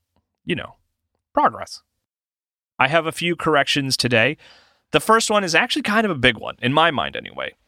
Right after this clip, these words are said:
I talked recently about Tokyo Game Show and how it was going digital, and how it was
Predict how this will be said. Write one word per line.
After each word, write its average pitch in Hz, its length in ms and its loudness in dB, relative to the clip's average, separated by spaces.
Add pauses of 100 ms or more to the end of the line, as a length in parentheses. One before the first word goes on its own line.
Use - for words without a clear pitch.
(340)
I 139 80 2
talked 165 340 -2
recently 127 480 -2
about 110 300 0
Tokyo 120 400 -2
Game 147 320 0
Show 139 380 0
and 131 120 -6
how 101 280 0
it 87 60 -2
was 95 140 -8
going 110 340 -8
digital, 147 680 0 (560)
and 117 140 2
how 120 520 2
it 120 120 0
was 117 260 -2